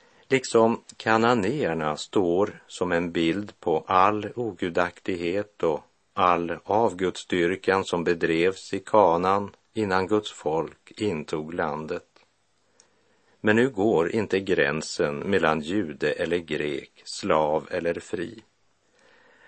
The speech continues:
Här är det inte längre fråga om grek eller jude, omskuren eller oomskuren, barbar eller skyt,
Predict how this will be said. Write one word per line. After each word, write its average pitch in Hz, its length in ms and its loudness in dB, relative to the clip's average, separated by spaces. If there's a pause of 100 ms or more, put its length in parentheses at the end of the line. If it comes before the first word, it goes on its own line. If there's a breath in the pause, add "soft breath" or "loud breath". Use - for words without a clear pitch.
Här 85 520 4
är 104 160 4
det 87 120 2
inte 95 320 2
längre 87 460 0
fråga 82 600 0
om 95 280 0
grek 95 500 0
eller 107 240 2
jude, 78 640 -4 (420)
omskuren 92 1040 0
eller 73 420 0
oomskuren, 92 1200 -4 (240)
barbar 87 720 6
eller 101 280 -2
skyt, - 720 -6